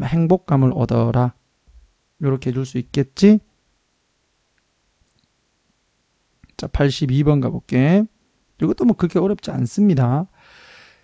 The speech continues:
자, 어떻게 식당의 주방장이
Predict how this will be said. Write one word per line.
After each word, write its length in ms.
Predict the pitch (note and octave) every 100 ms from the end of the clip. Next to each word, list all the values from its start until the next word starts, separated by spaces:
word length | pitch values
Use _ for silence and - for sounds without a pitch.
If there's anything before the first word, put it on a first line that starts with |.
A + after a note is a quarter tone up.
| _ _ _ _ _ _
자, 160 | - F3
어떻게 1120 | D3+ D#3+ _ A#3+ A#3+ - F#3+ F#3+ E3+ C3+ A#2+ - _ _ _ _ _ _ _ _ _ _
식당의 1300 | - - A3 _ _ _ - G#3+ G#3 G3+ G3 G#3 G#3
주방장이 1200 | F3+ D3 D3 F3+ F#3+ D#3 C3 C3+ F3 E3+ C3 A#2+